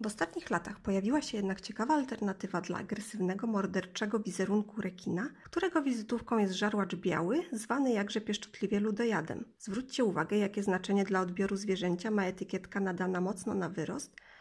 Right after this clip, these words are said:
wszak rocznie moskity zabijają znacznie więcej ludzi niż rekiny. Alternatywą tą jest film animowany dla dzieci, który przedstawia sympatyczne i mocno złagodzone,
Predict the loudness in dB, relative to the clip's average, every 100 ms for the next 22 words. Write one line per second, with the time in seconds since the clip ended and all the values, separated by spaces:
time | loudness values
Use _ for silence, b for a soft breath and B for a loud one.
0 | B -4 -2 0 0 0 0 2 2 -2
1 | -6 -4 -2 -2 -2 -2 0 0 0 -2
2 | -2 0 2 2 2 2 2 2 2 2
3 | 0 -4 0 0 0 -8 -20 _ _ -4
4 | -2 0 0 0 0 0 2 2 0 0
5 | -2 -4 -16 -6 0 2 2 2 2 2
6 | 2 0 0 -2 -2 -8 -4 -4 -6 -8
7 | -4 -2 -2 2 2 2 0 -2 -2 0
8 | 2 0 0 0 2 0 -2 -2 0 0
9 | -2